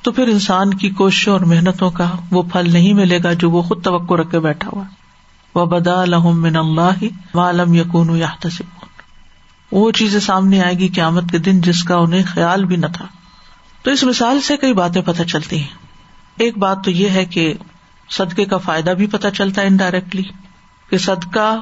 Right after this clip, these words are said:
فائدہ مند چیز ہے اگر اس کو صحیح طور پر کیا جائے، اور اگر اسے صحیح طور پر نہ کیا جائے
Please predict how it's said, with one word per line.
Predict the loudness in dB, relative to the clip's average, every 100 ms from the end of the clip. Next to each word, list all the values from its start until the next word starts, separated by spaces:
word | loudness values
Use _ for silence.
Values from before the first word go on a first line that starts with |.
| -6
فائدہ | -4 -2 0 0
مند | 0 0
چیز | 0 0 0
ہے | 0 0 -4 -10
اگر | -6 -2 0 0
اس | -2 -2
کو | -4 -4 -8 -18 -8
صحیح | -2 2 2
طور | 0 -2
پر | -2 -4
کیا | 0 0
جائے، | 0 -4 -8 -18 -20 -6
اور | -2 0
اگر | 2 0
اسے | 0 0
صحیح | 2 0 0
طور | -2
پر | -2 -2
نہ | 0 0
کیا | 0 2
جائے | 0